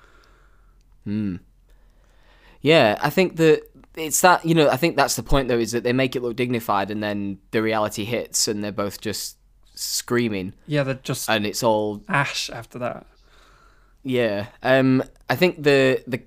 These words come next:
Speaker 1: the character who probably gets more revealed about them in this scene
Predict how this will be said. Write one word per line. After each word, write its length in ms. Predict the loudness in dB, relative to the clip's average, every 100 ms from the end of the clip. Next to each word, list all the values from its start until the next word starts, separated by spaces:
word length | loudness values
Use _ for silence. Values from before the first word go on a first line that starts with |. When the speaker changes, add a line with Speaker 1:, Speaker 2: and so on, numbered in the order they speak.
| _
Speaker 1:
the 100 | -6
character 400 | 0 0 0 0
who 80 | -2
probably 440 | 0 0 2 -2
gets 280 | 0 -2 0
more 260 | 0 2 0
revealed 420 | 0 0 0 0
about 300 | 0 0 -2
them 140 | -6
in 120 | -6
this 140 | -6 -8
scene 480 | -4 -4 -4 -8